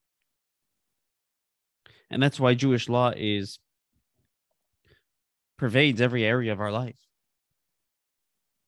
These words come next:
Right? This relationship is all encompassing. When you're married, you're married a hundred percent of the time. Even when you're away at work, you're still married, right? So we have this relationship with God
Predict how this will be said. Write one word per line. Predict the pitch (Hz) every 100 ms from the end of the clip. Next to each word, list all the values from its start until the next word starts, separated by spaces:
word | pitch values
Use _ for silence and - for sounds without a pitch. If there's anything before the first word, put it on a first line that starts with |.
| _ _ _ _ _ _ _ _
Right? | 113 107 - _ _ _ _
This | 117 -
relationship | 131 120 143 175 147 113 - 98 - - - _ _ _
is | 120
all | 127 127
encompassing. | 117 120 98 90 - _ _ _ _ _ _ _ _ _ _ _ _
When | 127 127
you're | 131
married, | 123 165 180 139
you're | 135 135
married | 127 143 147
a | 127
hundred | 127 123
percent | 120 - 104
of |
the | 98
time. | - 131 104
Even | 123 123
when | 117
you're | 110 107
away | 101 101
at | 101
work, | 110 101
you're | 104
still | - 101
married, | 104 127 104 -
right? | 98 104 - _ _ _ _ _ _ _ _ - _
So | - 120 123
we | 147 143
have | 165
this | 160
relationship | 143 139 190 175 156 143
with | 127
God | 190 180 127